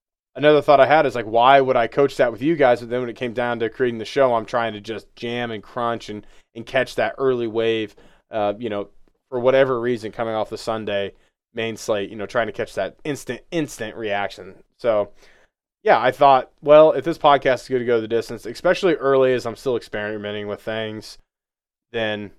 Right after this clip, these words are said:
I can go ahead and fold the D F S lineup review into this episode. So that's my full thoughts. You know, I, I think it's just good to just be transparent, completely share everything I'm thinking on this.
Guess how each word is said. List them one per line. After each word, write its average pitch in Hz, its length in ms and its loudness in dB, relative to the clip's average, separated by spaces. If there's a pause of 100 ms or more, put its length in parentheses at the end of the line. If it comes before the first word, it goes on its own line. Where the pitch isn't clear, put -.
(400)
I 107 140 0
can 120 140 -12
go 113 120 -2
ahead 101 160 -2
and 95 80 -16
fold 101 240 -6
the 98 60 -6
D 98 140 -8
F 92 120 -10
S 95 180 -8
lineup 98 320 -10
review 95 440 -10 (720)
into 113 240 -12
this 87 180 -14
episode. - 380 -16
So 98 200 -8 (280)
that's 226 180 6
my 262 120 8
full 233 200 10
thoughts. 165 480 4 (160)
You 151 140 0
know, 147 80 6
I, 147 80 8
I 151 220 0
think 170 120 0
it's 143 100 -4
just 151 160 -4
good 156 140 4
to 143 80 -4
just 135 140 -10
be 139 100 -4
transparent, 139 540 0
completely 131 340 0
share 127 280 2
everything 123 340 -2
I'm 117 100 -2
thinking 123 300 -4
on 123 220 2
this. 123 300 -4